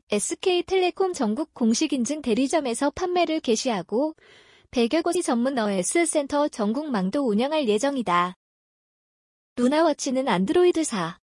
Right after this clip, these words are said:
사점이 키캣 버전 이상의 스마트폰과 호환 가능하고 향후 제조사의 업데이트를 통해 기본 탑재 애플리케이션이 추가될 예정이다. 출고가는 십구만 팔천 원, 벳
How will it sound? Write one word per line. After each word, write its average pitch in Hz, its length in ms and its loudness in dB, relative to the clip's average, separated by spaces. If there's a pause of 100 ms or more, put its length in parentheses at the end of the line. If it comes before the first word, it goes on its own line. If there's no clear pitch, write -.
(220)
사점이 285 760 2 (180)
키캣 349 460 -2 (220)
버전 269 340 2
이상의 285 380 0
스마트폰과 302 800 0
호환 370 360 4
가능하고 233 720 0 (680)
향후 370 340 0
제조사의 311 540 2
업데이트를 339 600 0
통해 233 560 0
기본 277 340 -2
탑재 320 440 0
애플리케이션이 302 920 0
추가될 330 520 0
예정이다. 208 680 -2 (380)
출고가는 339 640 2
십구만 359 460 0
팔천 320 360 -2
원, 294 220 0 (180)
벳 220 160 -4